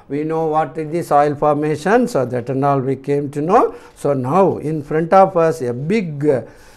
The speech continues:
question mark is there, and, uh, one information I will give. World Soil Day,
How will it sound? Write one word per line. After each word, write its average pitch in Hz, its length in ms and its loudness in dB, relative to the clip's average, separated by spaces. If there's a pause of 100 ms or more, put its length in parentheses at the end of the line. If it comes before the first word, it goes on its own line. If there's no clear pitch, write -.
(520)
question 160 400 2
mark 165 300 2
is 165 160 0
there, 226 320 6 (260)
and, 208 300 2
uh, 190 100 4
one 247 200 2
information 262 600 0
I 175 140 0
will 147 60 -4
give. 190 400 2 (720)
World 277 500 6
Soil 185 540 0
Day, 143 240 -4